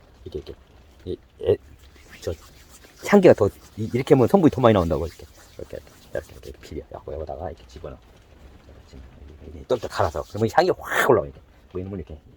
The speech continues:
흔들어. 이렇게, 이렇게, 이렇게. 이렇게,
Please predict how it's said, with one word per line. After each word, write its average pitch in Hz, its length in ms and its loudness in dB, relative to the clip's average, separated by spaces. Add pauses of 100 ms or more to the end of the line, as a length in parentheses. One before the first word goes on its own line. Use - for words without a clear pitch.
흔들어. 120 220 -10 (640)
이렇게, - 140 -14 (840)
이렇게, - 200 -10 (400)
이렇게. - 120 -14 (4000)
이렇게, 80 220 -14